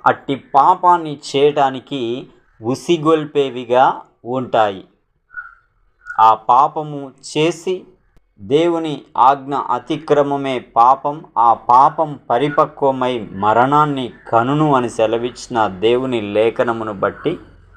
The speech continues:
మరణావస్థలోనికి మనలను ఈడ్చుకొని వెళ్ళి, చివరాఖరికి నిత్య నరకమనే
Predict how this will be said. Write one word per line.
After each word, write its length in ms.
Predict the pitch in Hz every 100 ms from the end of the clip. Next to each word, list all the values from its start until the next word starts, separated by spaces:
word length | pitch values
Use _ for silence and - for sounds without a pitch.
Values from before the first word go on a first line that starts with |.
| - -
మరణావస్థలోనికి 1400 | 123 131 151 170 180 185 185 165 - 165 160 170 175 165
మనలను 600 | 156 143 139 131 131 127 123
ఈడ్చుకొని 720 | 117 139 147 - - 139 127
వెళ్ళి, 600 | 104 110 120 131 110 104 107 _ _ _ _ _ - -
చివరాఖరికి 1200 | - 131 135 147 143 131 131 120 - 120 113 101 98
నిత్య 460 | 113 120 - 143
నరకమనే 840 | 120 113 123 123 120 117 113 107